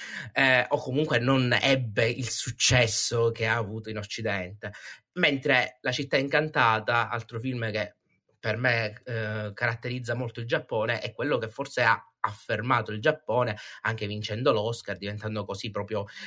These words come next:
anch'esso un caposaldo. Tra questa lista mancano i film di Satoshi Kon,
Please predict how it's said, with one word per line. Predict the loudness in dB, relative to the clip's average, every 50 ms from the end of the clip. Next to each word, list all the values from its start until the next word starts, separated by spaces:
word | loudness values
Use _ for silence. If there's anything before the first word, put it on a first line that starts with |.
| -16 -10 _
anch'esso | -2 -2 0 -2 -2 -4 -6 -6 -6 -8 -10 -10
un | -10
caposaldo. | -10 -10 -10 -10 -10 -10 -8 -8 -8 -8 -10 -12 -14 -20 -20 _
Tra | 0 4 4 6 6 6
questa | 6 4 2 4 2 2
lista | 2 2 0 -4 -4 -2 2 4 6 6 6 2
mancano | 0 0 4 6 6 6 4 4 2 2 2 4 2 2
i | 0 -2
film | -4 -4 -4 -4 -4
di | -4 -4
Satoshi | -4 -4 -4 -4 -4 -6 -6 -6 -2
Kon, | 2 4 6 6 6 4 2 0 0 -2